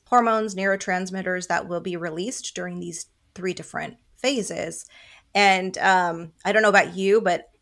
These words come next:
I'm so excited talking about this. I love it because I just, I just love how, how these things can be integrated. So, you know, a lot of the, I think, old school, you know, addiction is a disease,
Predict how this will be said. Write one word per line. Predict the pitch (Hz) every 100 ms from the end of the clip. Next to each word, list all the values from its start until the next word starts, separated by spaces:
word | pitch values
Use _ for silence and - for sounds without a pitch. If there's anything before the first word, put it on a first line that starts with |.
| - -
I'm | 208 202
so | 202 190
excited | 196 185 175 202
talking | 208 214 254
about | 247 240 247
this. | 269 277
I | - 202
love | 196 196 208
it | 277 214
because | 214 233 220
I | 208
just, | 214 214 -
I | 202
just | 220 208
love | 202 214 214
how, | 220 202 208 196 - -
how | 208 196 190
these | 202 190 190
things | 190 190
can | - 185
be | 185 170
integrated. | 165 165 170 156 156 151 190 - - - -
So, | - 202 185 180 175 -
you | 214
know, | 202
a |
lot | 190 196
of | 202
the, | 208 185 175 -
I | 190
think, | 208 196 - _ -
old | 208 208 202
school, | - 196 196 190 190 185 185 185 _ _ _ _ -
you |
know, | 190 175
addiction | 175 196 - 185
is | 180 175
a |
disease, | 160 185 185 247 240 220 208 202 185 - -